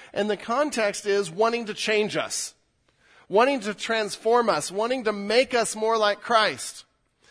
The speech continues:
And, and how many of you wanna be more like Christ today? Anyone? Yeah, I would hope almost every hand. What this is saying, that the agent of that is the Holy Spirit.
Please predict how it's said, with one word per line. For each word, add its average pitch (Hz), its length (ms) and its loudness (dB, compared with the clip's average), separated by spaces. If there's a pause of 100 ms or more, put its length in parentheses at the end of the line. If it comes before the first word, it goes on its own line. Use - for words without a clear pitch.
(360)
And, 208 220 2
and 208 340 -2
how 220 140 0
many 262 100 0
of 240 60 -4
you 233 80 0
wanna 208 140 0
be 190 80 -6
more 180 120 -2
like 170 160 -2
Christ 151 300 -2
today? 107 240 -10 (1040)
Anyone? 226 280 -8 (960)
Yeah, 160 100 0
I 180 160 -2
would 196 140 -8
hope 196 260 -4
almost 185 320 -2
every 165 200 -6
hand. 151 360 -6 (360)
What 180 120 -4
this - 240 -6
is 208 80 -4
saying, 220 380 -4
that 180 160 -6
the 143 140 -12
agent 208 380 -8
of 135 120 -10
that 143 180 -4
is 135 120 -10
the 135 100 -12
Holy 139 240 -10
Spirit. 110 400 -14